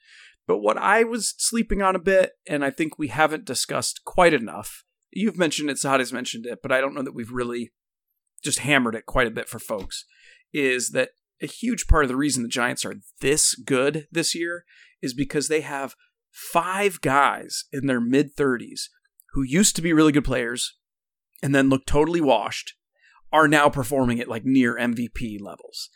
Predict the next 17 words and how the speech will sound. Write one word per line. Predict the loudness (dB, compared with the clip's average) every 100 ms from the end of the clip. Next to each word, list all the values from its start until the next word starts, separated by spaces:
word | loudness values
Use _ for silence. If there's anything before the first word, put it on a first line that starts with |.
| _ _ _ _
And | -4 -2 -2 -6 -12 -18 _ _ _ 0
I | 0
don't | 0 -2 -2 -4
know | 0 4 4 2 -2 -6
that | -4 -4 -4
you | -4 -2 -2
can | -4 -8 -4
say, | -2 0 0 0 -4 -8 -14 _ _ _ _ -2
"Ah, | 2 4 2 0
well, | 0 2
look | 0 -2
to | -2
the | -2
Giants | 2 2 2 0 -2
as | -4
a |
model | -2 0 -2 -4 -12